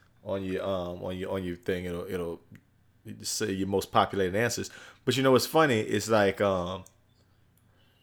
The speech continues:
I, this is akin to something I was thinking about the other day. He talking about putting on autofill and still having to fill something out.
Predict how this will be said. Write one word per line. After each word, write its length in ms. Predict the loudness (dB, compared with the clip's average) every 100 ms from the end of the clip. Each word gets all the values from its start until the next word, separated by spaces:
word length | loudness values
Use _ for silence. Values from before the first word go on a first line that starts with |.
| _ _ _ _
I, 100 | -4
this 260 | 0 2 2
is 120 | 2
akin 400 | 2 2 2 2
to 100 | 0
something 320 | 0 2 2
I 80 | 2
was 160 | 2 2
thinking 260 | 0 0
about 220 | 0 0 0
the 100 | 0
other 200 | 2 2
day. 220 | 2 2
He 100 | 2
talking 240 | 2 0 0
about 280 | -2 -2 0
putting 200 | 0 0
on 140 | 0
autofill 760 | 2 4 4 4 2 4 4 2
and 100 | -4
still 200 | -2 0
having 240 | 2 0
to 100 | -4
fill 220 | -6 -4 -4
something 300 | -4 -4 2
out. 180 | 2